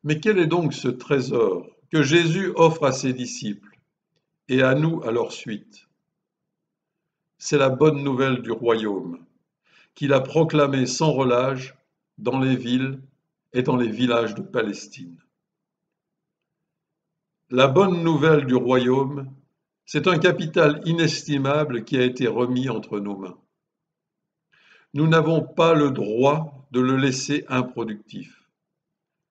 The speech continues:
Pour Matthieu, si Dieu permet un délai ou un retard dans sa venue, c'est pour permettre aux croyants d'accomplir leur mission, ouvrir tout homme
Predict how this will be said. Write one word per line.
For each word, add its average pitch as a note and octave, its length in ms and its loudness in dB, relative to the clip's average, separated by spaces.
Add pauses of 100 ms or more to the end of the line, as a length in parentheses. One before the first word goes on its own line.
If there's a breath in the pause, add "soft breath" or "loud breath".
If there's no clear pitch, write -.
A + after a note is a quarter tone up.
(880)
Pour C#3 240 0
Matthieu, C#3+ 640 0 (1080 soft breath)
si A3 260 -4
Dieu F#3 320 0
permet F3 500 2
un C#3+ 140 2
délai C3 500 0 (540)
ou E3 160 2
un E3+ 140 6
retard D#3+ 500 4
dans A#2 140 -4
sa A2+ 200 -2
venue, G2 400 -8 (800 loud breath)
c'est G3 260 2
pour G#3+ 220 0
permettre F#3+ 500 4
aux C3+ 100 0
croyants D3 500 2
d'accomplir B2+ 640 -4
leur G#2+ 200 -2
mission, G#2 540 -10 (1300)
ouvrir D#3 800 -2
tout E3 280 -8
homme C3+ 420 -4